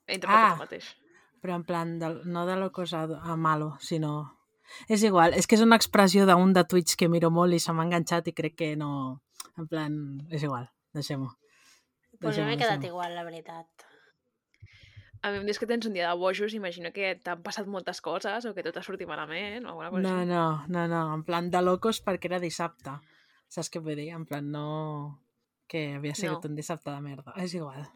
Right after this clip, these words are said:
Speaker 2: és igual. No, no.
Speaker 1: Però si és el que t'estic dient, que has tingut un dissabte de merda, no?
Speaker 2: No, no, no, en plan, de locos perquè era dissabte.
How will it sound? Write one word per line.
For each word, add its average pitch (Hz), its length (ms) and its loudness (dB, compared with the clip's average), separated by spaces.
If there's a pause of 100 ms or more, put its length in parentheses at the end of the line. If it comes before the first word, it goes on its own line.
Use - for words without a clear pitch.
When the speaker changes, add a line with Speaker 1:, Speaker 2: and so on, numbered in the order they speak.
(160)
Speaker 2:
és 156 120 -8
igual. 143 220 -12 (720)
No, 185 260 -8
no. 170 220 -10
Speaker 1:
Però - 100 -8
si - 160 -4
és 202 80 0
el 202 80 -6
que 220 80 -2
t'estic 220 240 -4
dient, 202 300 2
que 226 100 -6
has - 40 -14
tingut 202 220 -8
un 190 80 -10
dissabte 185 300 -8
de 175 80 -4
merda, 190 380 -6
no? 269 160 -10 (360)
Speaker 2:
No, 247 280 8
no, 262 200 8
no, 247 460 4
en 190 180 -4
plan, 170 380 0 (340)
de 180 160 0
locos 220 460 4
perquè 196 240 0
era 220 160 2
dissabte. 196 540 -2